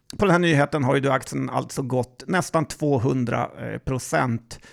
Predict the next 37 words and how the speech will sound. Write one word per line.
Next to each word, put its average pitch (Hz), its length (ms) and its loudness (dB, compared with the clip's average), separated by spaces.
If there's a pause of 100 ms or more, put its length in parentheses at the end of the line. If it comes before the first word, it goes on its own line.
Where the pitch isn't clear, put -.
(160)
Så - 160 -2
att, - 240 -4
eh, 156 100 4
forumet 196 500 0
Aktieraketer 175 1040 -2
har 156 120 0
ju 165 80 0
verkligen 147 600 2 (240)
vaknat 135 640 0 (100)
till 139 220 2
liv. 117 520 0 (280)
Eh, 120 280 0 (160)
men 151 380 0
man 151 100 -2
ska 175 120 -4
ju 165 60 4
veta 160 360 2
att - 340 -4
när 143 140 0
man 160 140 0
gör 165 200 2
sånt 160 220 -6
här 156 240 2
och 156 140 -6
tradar 143 380 0
i 135 60 -2
såna 139 200 -4
här 127 240 -2
aktier 151 420 -4
så 165 180 -6
är 139 200 0
det 196 80 0
ju 214 280 0
att 98 80 -8
leka 147 380 2
med 131 180 -2
aktieelden. 123 920 -2